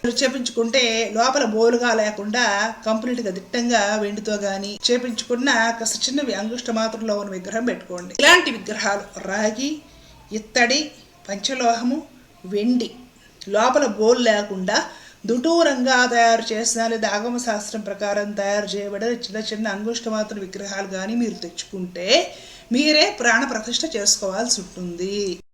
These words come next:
ఎలాగా? విగ్రహానికి, ఏ, మనం కొనేటప్పుడు ఏదైనా నలుపు ఉంటే, ఎందుకంటే ఆ విగ్రహాలు కూడా కెమికల్ పోతలో వాటిలో వేస్తున్నారు కదండి, అలాంటివి ఏదైనా ఉంటే పూజలో పెట్టక ముందే, పూజలో పెట్టక ముందు,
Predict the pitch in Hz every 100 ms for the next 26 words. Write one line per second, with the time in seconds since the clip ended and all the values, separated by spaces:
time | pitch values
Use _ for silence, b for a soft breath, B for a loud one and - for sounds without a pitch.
0 | - 226 226 226 208 196 202 214 202 -
1 | - 233 233 302 302 320 311 311 269 226
2 | 247 254 B B B - 247 240 262 247
3 | - 277 320 311 - 233 247 262 220 247
4 | 254 240 226 220 208 226 247 247 214 208
5 | 240 247 254 233 247 240 226 254 226 214
6 | 208 214 208 208 185 196 214 226 196 190
7 | 190 196 294 - B B B 226 269 285
8 | 269 233 226 196 202 240 262 285 - 254
9 | 277 302 285 254 226 214 262 262 220 220
10 | 247 285 226 202 214 226 - B B B
11 | 269 320 320 339 330 269 254 - 330 330
12 | 240 240 302 311 -